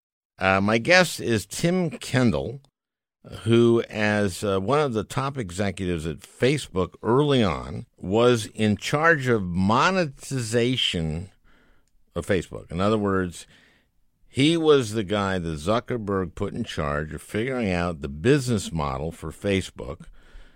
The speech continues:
to maximize the amount of money that, uh, the company would make. And wouldn't you know it,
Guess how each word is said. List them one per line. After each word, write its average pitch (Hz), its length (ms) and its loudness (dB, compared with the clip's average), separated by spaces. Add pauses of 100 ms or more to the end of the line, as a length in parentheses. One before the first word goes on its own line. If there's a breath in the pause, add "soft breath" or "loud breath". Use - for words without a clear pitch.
(200 soft breath)
to 87 80 -2
maximize 95 720 0
the 82 100 -4
amount 76 300 -4
of 80 80 -6
money 69 300 -4
that, 73 260 -8 (100)
uh, 71 240 -6
the 67 120 -12
company 76 500 -4
would 67 200 -8
make. 67 440 -6
And 82 360 -2
wouldn't 147 280 6
you 175 100 2
know 82 380 2
it, - 240 -10